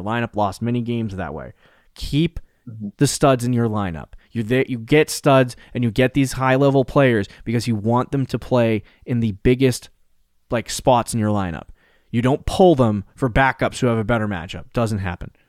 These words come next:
Speaker 1: Um,
Speaker 2: Right.
Speaker 1: so I'll just put that out there right now. So Dak has been questioned <laughs> as a starter for the week because
Speaker 2: Mm-hmm.
Speaker 1: the Tampa Bay matchup's not the greatest. We saw what he did against, what they did against, uh,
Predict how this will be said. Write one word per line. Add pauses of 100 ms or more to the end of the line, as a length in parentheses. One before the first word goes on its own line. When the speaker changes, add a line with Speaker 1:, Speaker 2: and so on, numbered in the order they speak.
(360)
Speaker 1:
Um,
Speaker 2:
Right.
Speaker 1:
so
I'll
just (240)
put
that
out
there (120)
right
now.
So
Dak
has
been
questioned (720)
<laughs> (1700)
as
a
starter
for
the
week
because
Speaker 2:
Mm-hmm.
Speaker 1:
the
Tampa
Bay
matchup's
not
the
greatest.
We
saw
what
he
did
against,
what
they
did
against,
uh,